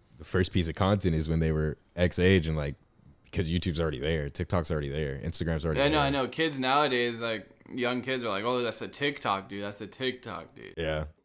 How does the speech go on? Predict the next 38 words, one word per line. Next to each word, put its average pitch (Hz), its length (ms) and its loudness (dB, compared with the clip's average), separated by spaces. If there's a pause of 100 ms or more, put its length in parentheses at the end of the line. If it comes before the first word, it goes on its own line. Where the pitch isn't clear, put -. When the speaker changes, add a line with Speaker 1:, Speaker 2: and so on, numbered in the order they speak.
(240)
Speaker 1:
I 98 100 4
think 123 220 6
it's 92 140 2
weird 98 520 4
'cause, 85 240 0
like, 85 320 0
kids 87 720 0 (840)
have 98 260 2
that 90 140 4
opportunity, 95 840 2
but 92 160 2
a 87 40 6
lot 87 200 4
of 85 80 0
times, 85 300 -2
like, 76 400 -6 (540)
I - 60 -8
mean, 82 160 -2
shoot, 107 240 2
the - 80 -4
first - 220 4
person 101 240 6
on 90 120 6
your 90 120 6
list 87 220 2
and 98 200 6
the 90 40 6
first 92 220 4
people 85 240 0
on 80 120 2
my 90 140 6
list 95 220 4
are 80 80 4
both 78 400 0
older. 85 380 2
So 76 160 -4
it's 73 160 -4
like, 78 260 0